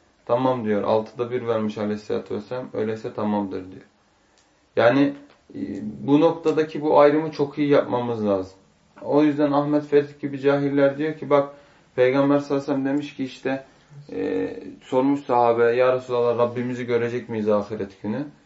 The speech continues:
O da demiş işte, "Şu ayı gördüğün," aleyhissalatü vesselam öyle diyor. "Şu ayı gördük, görmekte zorlanmadığınız gibi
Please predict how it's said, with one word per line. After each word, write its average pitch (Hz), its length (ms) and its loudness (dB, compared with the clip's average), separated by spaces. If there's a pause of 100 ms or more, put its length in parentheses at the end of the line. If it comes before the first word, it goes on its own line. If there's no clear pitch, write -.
(320)
O 123 120 -4
da 127 120 -2
demiş 131 180 -4
işte, 127 180 -8
"Şu 131 200 0
ayı 120 220 4
gördüğün," 117 560 -4
aleyhissalatü 113 540 -4
vesselam 127 260 -6
öyle 165 260 -2
diyor. 98 200 -6 (440)
"Şu - 200 0
ayı 127 220 2
gördük, 127 440 0
görmekte 120 540 -2
zorlanmadığınız 117 840 -2
gibi 110 340 -4